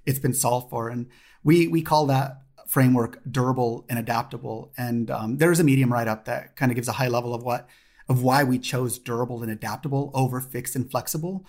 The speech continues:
But, um, one of the things that, that I like to call out is, uh, fixed has always kind of rubbed me the wrong way, especially in a, in a startup environment or any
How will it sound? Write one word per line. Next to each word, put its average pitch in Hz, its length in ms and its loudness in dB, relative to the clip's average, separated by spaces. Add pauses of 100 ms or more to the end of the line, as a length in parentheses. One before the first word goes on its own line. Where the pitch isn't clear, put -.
(440)
But, 139 480 4
um, 131 480 0 (240)
one 165 220 4
of 160 80 4
the 139 60 2
things 147 200 2
that, 127 320 -2
that 135 220 0
I 131 100 -2
like 127 180 -4
to 131 60 -6
call 127 240 -2
out 131 300 0
is, 120 320 -6 (520)
uh, - 160 -6
fixed 190 440 0
has 135 140 2
always 131 440 2
kind - 260 0
of 117 140 -2
rubbed 120 160 0
me 123 80 2
the 117 80 -6
wrong 113 240 -2
way, 107 240 -10
especially 151 440 2
in 123 60 4
a, 113 280 -4
in 123 100 -10
a 113 100 -8
startup 120 380 0
environment 110 480 -6
or 117 140 -8
any 139 360 2